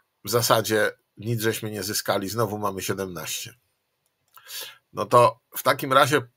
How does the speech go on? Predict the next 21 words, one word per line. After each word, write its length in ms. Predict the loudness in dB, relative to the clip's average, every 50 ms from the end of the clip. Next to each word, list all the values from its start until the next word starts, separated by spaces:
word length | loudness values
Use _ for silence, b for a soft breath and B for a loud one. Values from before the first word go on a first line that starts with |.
| _ _ 2
jak 220 | 2 2 4 4
będą 320 | 4 2 2 4 2 -2 0
przechodzić 600 | 0 0 2 4 4 4 2 2 -4 -4 -4 -4
na 120 | -6 -6
drugą 300 | -4 -6 -4 -4 -4 -4
stronę, 360 | -4 -4 -4 -2 -2 -2 -2
to 100 | -4 -4
po 140 | -4 -4 -2
tej 140 | -2 -2 -2
drugiej 300 | -2 -4 -6 -4 -6 -6
stronie 360 | -4 -4 -4 -4 -4 -6 -6 -8 _ -20 -16
musi 260 | -12 -10 -8 -8 -8 -4
czekać 400 | -2 -2 0 0 -2 -4 -4 -4
na 120 | -6 -6
nich 160 | -6 -10 -16
ktoś, 380 | -10 -4 -2 0 0 0 -4 -8 b b b b b b b
kto 160 | b -8 -6 -2
zabierze 440 | 0 0 0 0 -2 0 0 0
lampę 300 | 0 -2 -4 -4 -4 -6
z 60 | -6 -4
powrotem. 480 | -6 -4 -2 -2 -2 -4 -4 -10 -18